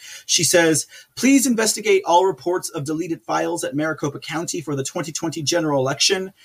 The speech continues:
The county has explained that these deleted files were regarding a different election and were being archived.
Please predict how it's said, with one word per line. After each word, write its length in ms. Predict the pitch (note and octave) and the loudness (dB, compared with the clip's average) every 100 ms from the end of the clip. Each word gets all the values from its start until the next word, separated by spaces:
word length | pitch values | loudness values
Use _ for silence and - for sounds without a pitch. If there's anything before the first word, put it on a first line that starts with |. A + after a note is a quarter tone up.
| - _ _ | -20 _ _
The 80 | |
county 360 | - G#3+ A3 A#3 | -2 -2 0 2
has 160 | G#3 F3+ | 2 2
explained 580 | C#3 - E3+ E3+ G3 | 0 -2 0 0 0
that 160 | F3+ C3+ | -2 -2
these 220 | E3+ F3 | -4 -4
deleted 400 | D#3 D3+ E3+ C3 | 0 2 2 0
files 420 | - D3+ F3+ G3+ | 2 4 6 4
were 100 | D#3+ | 0
regarding 580 | D3 D3 C3 E3 F3 F#3+ | -2 0 0 0 0 -2
a 120 | C#3+ | -2
different 380 | C3 D#3+ E3 E3+ C#3+ | -2 -2 -2 -4 -2
election 420 | C#3 D3+ - G3+ | 0 0 0 -2
and 280 | D#3 D3+ D3+ | -2 2 2
were 100 | C#3+ | 2
being 300 | F#3 G3 G3+ | 0 -2 0
archived. 640 | G3+ A#3 - B2+ - - | 2 2 2 -2 -2 -12